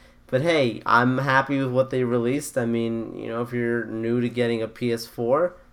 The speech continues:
pick this one up. It looks cool. Uh, Gran Turismo are just some of the best, uh, racing games out there.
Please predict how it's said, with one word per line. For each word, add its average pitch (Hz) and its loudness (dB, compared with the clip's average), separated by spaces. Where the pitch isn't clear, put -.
pick 131 -4
this 185 0
one 113 0
up. 101 -2
It - -8
looks 135 0
cool. 202 0
Uh, 113 -2
Gran 123 0
Turismo 127 2
are 117 2
just 110 -8
some 120 -2
of 113 -2
the 110 -4
best, 117 -4
uh, 107 -4
racing 117 -4
games 113 -4
out 127 0
there. 165 2